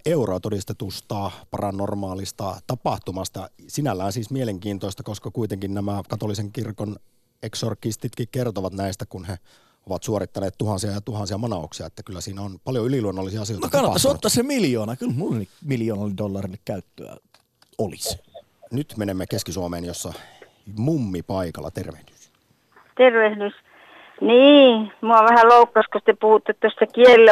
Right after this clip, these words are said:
Speaker 3: puhumisesta. Kaikki on niinku sitten semmosia, äh,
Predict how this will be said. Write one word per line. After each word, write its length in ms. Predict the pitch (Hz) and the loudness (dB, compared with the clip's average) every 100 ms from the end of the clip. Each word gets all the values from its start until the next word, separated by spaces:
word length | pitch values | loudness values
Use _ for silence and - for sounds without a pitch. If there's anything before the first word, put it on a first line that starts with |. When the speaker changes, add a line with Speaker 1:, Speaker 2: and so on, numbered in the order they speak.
| 202 | 8
Speaker 3:
puhumisesta. 680 | 214 214 220 214 220 - 233 | 8 8 6 2 0 2 4
Kaikki 460 | 240 247 247 - 220 | 8 10 8 8 6
on 180 | 220 220 | 6 4
niinku 240 | 220 - 202 | 0 -2 -2
sitten 300 | 214 - 208 - | -2 0 0 2
semmosia, 480 | 214 202 - 208 196 - - - - - 160 | 2 2 4 6 6 4 -20 -20 -8 4 8
äh, 440 | 160 175 214 - | 8 8 6 2